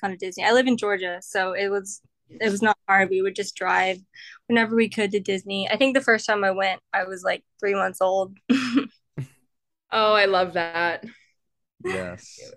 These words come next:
Speaker 3: Yeah, that's nice not being too far away, because then, like you said, you can go visit a lot. Or you can be like Maria, who lives really far away but still <laughs> goes and visits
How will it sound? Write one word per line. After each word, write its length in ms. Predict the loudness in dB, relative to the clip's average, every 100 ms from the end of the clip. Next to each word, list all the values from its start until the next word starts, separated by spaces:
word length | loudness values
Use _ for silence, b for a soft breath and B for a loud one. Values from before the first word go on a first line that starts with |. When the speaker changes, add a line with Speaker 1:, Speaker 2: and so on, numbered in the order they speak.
| _
Speaker 3:
Yeah, 200 | -2 0
that's 180 | 0 -4
nice 220 | -6 -4
not 160 | -4 -2
being 200 | -4 -4
too 160 | -10
far 200 | -6 -4
away, 260 | -4 -6 -8
because 560 | -12 -12 -12 -12 -18 _ _ -16
then, 240 | -12 -12
like 240 | -12 -14 -18
you 60 |
said, 220 | -18 -16 -18
you 100 | -18
can 240 | -18 -20 _ _ _ _ _ -6
go 120 | -4
visit 260 | -4 -6
a 20 | -4
lot. 280 | -4 -6 -6
Or 340 | -4 -4 -6 -14 _ _ _
you 140 | -12
can 80 | -8
be 120 | -4
like 180 | -2 -4
Maria, 380 | -6 -6 -6 -6
who 160 | -8 -8
lives 400 | -8 -8 -12 -18
really 300 | -8 -6 -6
far 240 | -6 -6 -4
away 260 | -6 -8 -10
but 120 | -14
still 280 | -12 -10 -2
<laughs> 80 | -2
goes 300 | -2 -8 -8
and 140 | -6
visits 640 | -2 -2 -2 -4 -6 -8